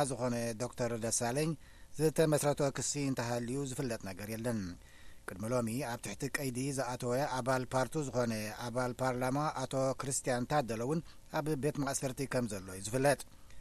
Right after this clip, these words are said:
ክልቲኦም ድሕሪ እቲ ኣብ ክልል ኣምሓራ ዝተኣወጀ ህጹጽ እዋን ዝተኣሰሩ እዮም።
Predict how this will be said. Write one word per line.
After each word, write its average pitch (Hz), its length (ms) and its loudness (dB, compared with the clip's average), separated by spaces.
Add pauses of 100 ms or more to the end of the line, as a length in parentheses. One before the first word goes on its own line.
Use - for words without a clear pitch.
(300)
ክልቲኦም 180 500 6 (120)
ድሕሪ 139 220 2
እቲ 156 200 2
ኣብ 139 260 6
ክልል 139 240 0
ኣምሓራ 131 360 2
ዝተኣወጀ 127 520 0 (140)
ህጹጽ 135 400 -4
እዋን 127 320 2
ዝተኣሰሩ 113 440 -2
እዮም። 120 200 2